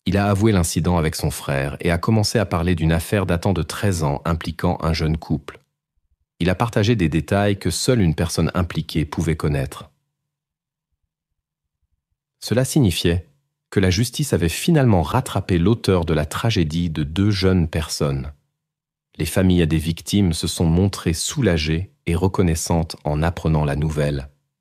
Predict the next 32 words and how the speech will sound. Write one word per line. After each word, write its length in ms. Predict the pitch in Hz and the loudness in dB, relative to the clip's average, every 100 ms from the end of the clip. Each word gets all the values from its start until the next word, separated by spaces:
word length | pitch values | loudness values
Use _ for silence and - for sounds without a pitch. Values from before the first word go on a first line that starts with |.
| _ _ _ _ _ | _ _ _ _ _
Après 320 | - - - | -10 -4 -2
les 200 | 73 71 | -2 -2
aveux 200 | 76 71 | -2 -2
de 120 | 69 | -4
Sean, 460 | 69 - 82 95 98 - _ _ _ _ _ _ | -4 -2 0 2 -2 -6 _ _ _ _ _ _
il 100 | 85 | 2
a 40 | 92 | 4
été 180 | 110 | 4
décidé 420 | 113 101 - 98 113 | 4 4 2 2 2
de 80 | |
procéder 500 | 82 - 90 90 90 | 0 -2 0 2 4
à 60 | 107 | 4
une 140 | 85 | 4
vérification 760 | 76 90 90 - 85 82 - 92 | 2 0 0 -4 -2 -2 0 -2
supplémentaire 920 | - - 120 95 78 76 - 92 90 | 0 -2 0 2 2 2 0 2 0
des 200 | 85 73 | -2 -2
informations. 720 | 73 - 71 71 - 73 76 _ _ _ _ _ _ _ _ _ _ _ _ _ _ _ _ _ _ _ _ _ _ | -2 -2 -4 -4 -6 -8 -10 _ _ _ _ _ _ _ _ _ _ _ _ _ _ _ _ _ _ _ _ _ _
Lors 220 | 92 127 | 2 4
de 80 | 117 | 4
l'examen 420 | 85 82 85 95 | 2 2 2 4
de 80 | 104 | 2
sa 160 | 80 80 | 0 -2
correspondance, 960 | 85 80 78 80 76 78 98 123 - - _ _ _ _ | 0 0 0 0 0 2 0 -2 -6 -14 _ _ _ _
des 140 | 73 95 | 2 4
messages 400 | 131 - 82 76 | 4 2 0 -2
suspects 560 | - 104 - - 135 | -2 -2 -2 0 0
d'une 180 | 139 82 | 2 2
ex-petite 540 | 90 - - 87 - - | 2 0 -4 -6 -2 0
amie 360 | 80 80 98 - | 2 4 2 0
ont 100 | - | -2
été 260 | 92 92 120 | -2 0 2
découverts. 720 | 107 80 85 73 69 69 71 | 0 -2 -4 -2 -2 -4 -8